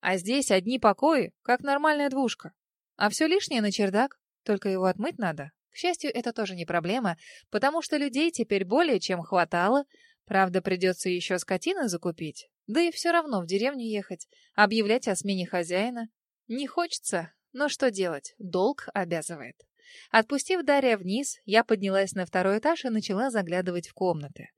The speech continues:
в одну за другой отмечая, где кто будет жить. Свои покои и покой Альфи я не отдам, да и не требуется таких жертв. Застыв посреди коридора, я улыбнулась Даре и заявила:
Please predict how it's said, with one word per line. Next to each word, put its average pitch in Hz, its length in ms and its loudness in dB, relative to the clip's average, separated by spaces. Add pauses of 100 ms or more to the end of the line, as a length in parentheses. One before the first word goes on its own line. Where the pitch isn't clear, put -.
(360)
в 190 80 2
одну 226 260 6
за 285 120 0
другой 208 420 6
отмечая, 196 520 0
где 185 260 -2
кто 185 220 -2
будет 170 320 -2
жить. 156 360 -12 (460)
Свои 269 360 4
покои 196 420 2
и 220 120 -2
покой 247 400 4
Альфи 175 320 0
я 196 240 2
не 214 120 2
отдам, 254 400 0 (180)
да 202 120 2
и 240 100 2
не 285 140 -4
требуется 285 520 0
таких 220 340 -2
жертв. 180 360 -6 (340)
Застыв 196 480 2
посреди 233 460 0
коридора, 233 600 4 (220)
я 240 260 4
улыбнулась 220 580 2
Даре 214 300 6
и 202 160 2
заявила: 170 600 0